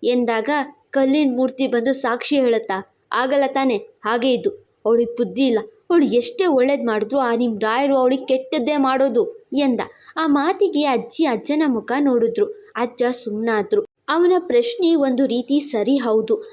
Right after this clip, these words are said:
ಆತ ಮಾಡದ ತಪ್ಪಿಗೆ ಶಿಕ್ಷೆ ಅನುಭವಿಸುವಾಗ್ಲೂ ರಾಯರು ಬರ್ಲಿಲ್ಲ. ಒಳಿತು ಮಾಡೋ ಚಾರುಗೆ ಅನ್ಯಾಯವಾಗುವಾಗ್ಲೂ ರಾಯರು ಚಾರುನ ಕಾಪಾಡಲು ಬರಲ್ಲ ಎನ್ನೋ ಲೆಕ್ಕಾಚಾರ ಅಷ್ಟೆ.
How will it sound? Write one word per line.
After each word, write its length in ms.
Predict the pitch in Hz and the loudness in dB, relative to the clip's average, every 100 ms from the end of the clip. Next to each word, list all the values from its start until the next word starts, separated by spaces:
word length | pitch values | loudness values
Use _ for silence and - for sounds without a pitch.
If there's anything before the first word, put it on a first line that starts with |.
| - | -4
ಆತ 200 | 370 415 427 | -2 0 2
ಮಾಡದ 440 | 294 240 339 415 381 | 2 2 2 2 0
ತಪ್ಪಿಗೆ 460 | 320 277 - 262 277 | -2 -4 -2 -2 0
ಶಿಕ್ಷೆ 340 | 277 - 381 | -2 -2 -2
ಅನುಭವಿಸುವಾಗ್ಲೂ 920 | 349 277 294 285 285 254 226 240 277 | 0 0 0 -2 -2 0 0 0 0
ರಾಯರು 380 | 277 196 220 240 | 0 0 0 -2
ಬರ್ಲಿಲ್ಲ. 480 | 220 196 190 220 214 - - _ | -2 -6 -2 0 0 -4 -12 _
ಒಳಿತು 480 | 285 330 403 453 427 | 0 2 2 2 2
ಮಾಡೋ 260 | 359 339 330 | 2 2 0
ಚಾರುಗೆ 560 | - 226 277 330 254 | -2 -2 0 0 0
ಅನ್ಯಾಯವಾಗುವಾಗ್ಲೂ 1400 | 285 - 226 277 349 381 359 294 269 233 233 214 202 240 311 | -2 -4 -2 0 2 2 2 0 -2 -2 -2 -2 -2 0 0
ರಾಯರು 420 | 220 240 240 294 | 0 0 0 0
ಚಾರುನ 680 | 302 247 220 247 302 - 247 | -2 -2 -2 -2 -2 -4 -6
ಕಾಪಾಡಲು 680 | 240 220 226 262 226 214 277 | -4 -4 -2 0 0 2 0
ಬರಲ್ಲ 420 | 233 214 233 269 269 | 0 0 0 2 0
ಎನ್ನೋ 340 | 240 190 220 | 0 -2 0
ಲೆಕ್ಕಾಚಾರ 640 | 302 254 - 254 254 233 226 | -2 -2 -4 -6 -4 -2 -2
ಅಷ್ಟೆ. 340 | 220 - - | -4 -6 -6